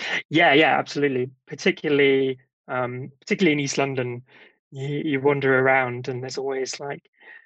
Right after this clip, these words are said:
you know, a, a sofa hanging about or a table or desk, chest of drawers. Uh, and if you're willing to put in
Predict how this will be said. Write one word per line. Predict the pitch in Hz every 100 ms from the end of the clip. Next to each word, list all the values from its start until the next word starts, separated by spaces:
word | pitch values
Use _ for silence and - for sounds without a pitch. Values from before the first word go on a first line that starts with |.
| _ _ -
you | 165
know, | 170
a, | - 143 190
a | 143
sofa | - 147 139 - 139
hanging | 135 139 131
about | 131 131 135
or | 127 127
a | 127
table | - 131 135 135
or | 135 135 131 135 151 151 170 165 _ _ 175 _ _ _ _ _
desk, | 160 143 - - - - -
chest | - 151 -
of | 143
drawers. | 139 143 135 139 135 139 131 - - _ - - _ _ _
Uh, | 139 135 135
and | 139
if | 147 156
you're |
willing | 139 156 143 143
to | 156 143 139 _ _ _ _ _ _
put | - 175
in | 165 156 147